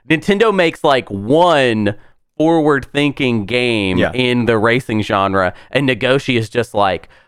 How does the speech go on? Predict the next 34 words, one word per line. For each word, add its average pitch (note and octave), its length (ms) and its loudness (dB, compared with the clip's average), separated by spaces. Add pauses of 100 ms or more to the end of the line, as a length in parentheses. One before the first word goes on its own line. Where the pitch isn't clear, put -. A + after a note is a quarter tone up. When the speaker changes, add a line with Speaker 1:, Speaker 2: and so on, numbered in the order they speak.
(100)
Speaker 1:
"Wow, G2 540 0
I'm, B2 320 0
I'm C3 240 0
unbelievably A#2+ 720 0
impressed. F#2+ 440 -2
And C3 180 2
now A#2 260 2
I'm C#3 260 2
going C3+ 220 4
to C3+ 100 -2
go A#2+ 200 2
ahead A#2 300 0
and G#2 160 0
make G#2 220 2 (180)
Speaker 2:
<laughs> - 180 -10
Speaker 1:
Daytona E3 600 0
U D3+ 320 2
S C#3 260 0
A," A2+ 400 2 (200)
which D#3 280 0
to E3+ 120 0
me E3+ 360 2
is D#3 160 0
so A#3+ 380 2
much G#3 320 2
a C#3+ 100 4
better C3 480 0
game A2 520 -2
than A2+ 120 2
Speaker 2:
Yeah. A#2+ 140 0
Speaker 1:
F-Zero A#2+ 580 0
ever A#2 380 -2
could A2 320 -4
be. F#2 260 -4